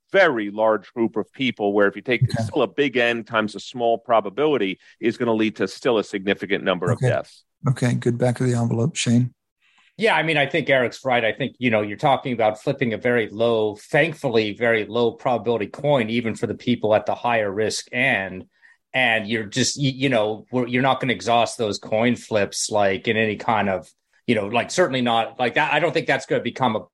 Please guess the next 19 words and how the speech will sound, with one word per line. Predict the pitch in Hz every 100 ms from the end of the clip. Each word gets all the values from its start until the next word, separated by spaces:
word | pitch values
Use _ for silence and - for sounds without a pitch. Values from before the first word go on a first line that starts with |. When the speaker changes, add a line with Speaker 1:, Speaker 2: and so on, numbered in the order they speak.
| _ _ _
Speaker 3:
big | 123 -
part | - 113
of |
the | 98
covid | - 107 101
dynamics | 107 101 104 104 104
is | 98 90 -
somehow | - 101 101
gonna | 95 110
be | 98 110
asymptoting | 107 110 120 101 113 107 101
at, | 104 101
like, | 104 98 - - - -
n-, | 120 113
not | 123 120
having | 113 113 104
enough | 104 101
opportunities. | 107 - 92 - 110 98 87 87
Speaker 1:
What, | 151